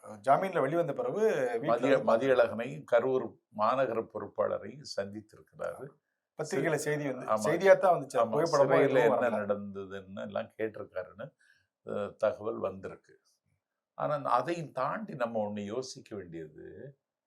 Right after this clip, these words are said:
Speaker 2: அந்த கட்சியில இருக்கிற நிர்வாகிகள், தொண்டர்கள் என்று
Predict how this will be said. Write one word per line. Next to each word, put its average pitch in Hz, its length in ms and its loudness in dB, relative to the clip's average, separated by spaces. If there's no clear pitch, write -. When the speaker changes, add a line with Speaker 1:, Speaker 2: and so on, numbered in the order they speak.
Speaker 2:
அந்த 123 440 -4
கட்சியில 170 520 -4
இருக்கிற 131 400 -4
நிர்வாகிகள், 131 1080 2
தொண்டர்கள் 117 520 -4
என்று 101 220 -8